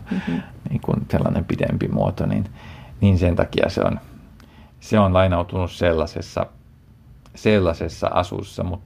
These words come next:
Speaker 2: tää on, tää on vain yksi teoria, ja se, ne lintujen nimet on hankalia, niin niistä ei oikein voi saada,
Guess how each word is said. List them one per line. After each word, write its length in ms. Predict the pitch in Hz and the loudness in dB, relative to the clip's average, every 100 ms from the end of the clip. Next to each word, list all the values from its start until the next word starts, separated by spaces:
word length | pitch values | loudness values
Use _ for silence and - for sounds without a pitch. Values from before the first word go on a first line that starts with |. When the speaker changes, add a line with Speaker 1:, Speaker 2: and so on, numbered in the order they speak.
| 95 | 0
Speaker 2:
tää 100 | 92 | 2
on, 160 | 107 - | 0 0
tää 180 | 117 123 | 4 4
on 100 | 120 | 4
vain 200 | 117 113 | 4 2
yksi 240 | 110 - | -4 -2
teoria, 380 | 101 85 85 82 | 2 2 2 0
ja 120 | 85 | 0
se, 160 | 87 101 - - - | -2 -4 -6 -18 -4
ne 160 | 120 131 | 2 4
lintujen 440 | 139 139 117 104 | 4 4 4 6
nimet 280 | 104 101 95 | 6 4 2
on 140 | 90 | 0
hankalia, 540 | 98 95 90 87 - - | 2 0 0 -2 -2 -2
niin 200 | 95 92 | -4 -4
niistä 300 | 95 95 95 | -4 -2 -2
ei 160 | 92 98 | 0 2
oikein 360 | 101 92 87 | 0 -2 -4
voi 140 | 85 87 | -4 -6
saada, 300 | - 85 | -6 -6